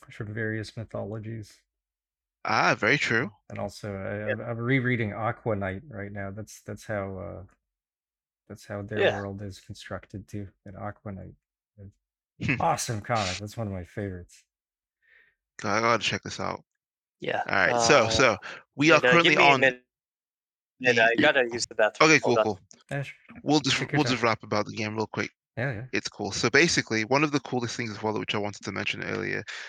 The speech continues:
Speaker 2: I am super excited with the idea of just Sky Islands generally. Many people will know this, but, um, Richmond will especially. I'm a huge fan of D-Pad Studios' Owlboy. It's one of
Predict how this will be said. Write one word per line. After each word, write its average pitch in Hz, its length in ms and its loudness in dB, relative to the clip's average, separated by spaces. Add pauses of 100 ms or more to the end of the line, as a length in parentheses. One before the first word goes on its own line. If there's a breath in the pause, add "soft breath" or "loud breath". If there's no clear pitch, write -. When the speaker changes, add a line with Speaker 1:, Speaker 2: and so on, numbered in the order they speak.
(220 loud breath)
Speaker 2:
I 131 120 8
am 151 220 4 (200)
super - 360 0
excited 113 400 2
with 117 120 -2
the 120 100 4
idea 113 240 4
of 113 80 0
just - 160 0
Sky 113 320 2
Islands 110 240 -2
generally. 120 500 -2 (380 loud breath)
Many 175 160 8
people 156 240 2
will 139 120 6
know 127 160 2
this, 127 200 2
but, 131 200 2
um, 120 380 4 (640)
Richmond 135 320 0
will 123 140 4
especially. 123 580 0 (380 loud breath)
I'm 175 160 6
a 180 60 8
huge 185 280 2
fan 180 320 4
of 160 200 2
D-Pad 156 340 0
Studios' 139 540 4
Owlboy. 123 600 4
It's - 260 0
one 120 120 -2
of 120 180 -2